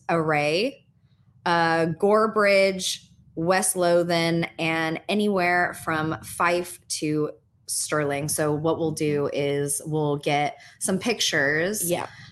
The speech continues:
Speaker 1: uh, and we'll post them later around Scotland, and so that I can show you guys where exactly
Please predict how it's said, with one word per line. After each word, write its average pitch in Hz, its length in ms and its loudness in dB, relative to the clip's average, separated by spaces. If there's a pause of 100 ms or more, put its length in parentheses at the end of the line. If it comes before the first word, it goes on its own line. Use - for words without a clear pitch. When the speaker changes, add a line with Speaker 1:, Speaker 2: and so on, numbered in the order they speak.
(120)
Speaker 1:
uh, 165 440 4
and 175 100 0
we'll 160 320 0
post 170 320 -2
them 147 160 -4
later 147 320 -2
around 131 300 -2
Scotland, 131 460 -4
and 131 300 -4
so 143 180 -4
that 139 120 0
I 127 80 -2
can 143 160 -10
show 143 160 -4
you 135 180 -2
guys 123 300 -4
where 123 160 -2
exactly - 640 -10